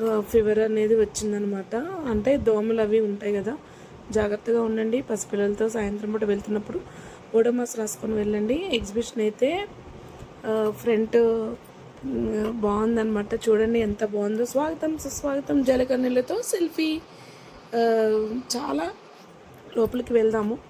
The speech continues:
లోపలికి వెళ్ళంగానే ఫస్ట్ ఎంట్రన్స్‌లోనే పిల్లలకి సంబంధించినవి బొమ్మలు ఉన్నాయి.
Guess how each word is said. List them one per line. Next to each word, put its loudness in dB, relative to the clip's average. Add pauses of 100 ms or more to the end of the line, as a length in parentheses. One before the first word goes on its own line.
లోపలికి -2
వెళ్ళంగానే 0 (560)
ఫస్ట్ -2
ఎంట్రన్స్‌లోనే 2
పిల్లలకి -2
సంబంధించినవి -2
బొమ్మలు -2
ఉన్నాయి. -2